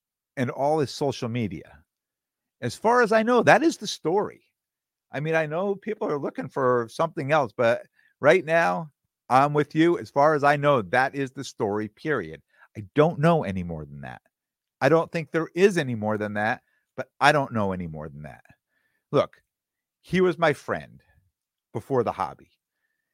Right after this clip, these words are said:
He's still my friend, and I'm gonna support him as a friend the best I can. That's all I can do. And if and when Rob decides he wants to come back to the hobby, he can tell his story and defend his actions.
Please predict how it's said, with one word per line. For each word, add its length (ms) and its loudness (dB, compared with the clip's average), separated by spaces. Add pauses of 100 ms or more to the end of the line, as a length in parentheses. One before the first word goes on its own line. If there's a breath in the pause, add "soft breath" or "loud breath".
(180)
He's 180 -2
still 300 -2
my 200 2
friend, 420 -14 (320)
and 100 -6
I'm 140 -4
gonna 160 -4
support 580 -2
him 220 -6
as 160 -6
a 40 -6
friend 360 -6
the 80 -10
best 280 -4
I 140 -6
can. 380 -16 (360 soft breath)
That's 220 0
all 380 0
I 180 2
can 240 -12
do. 300 -18 (680)
And 340 0 (100)
if 380 4 (100)
and 220 -4
when 360 0
Rob 300 0
decides 680 -6 (280)
he 160 -10
wants 240 0
to 80 -8
come 180 -12
back 240 0
to 60 -8
the 120 -2
hobby, 480 -4 (500)
he 140 -2
can 180 -6
tell 220 -2
his 140 -4
story 540 -10 (380)
and 100 -8
defend 380 -2
his 160 -2
actions. 640 -2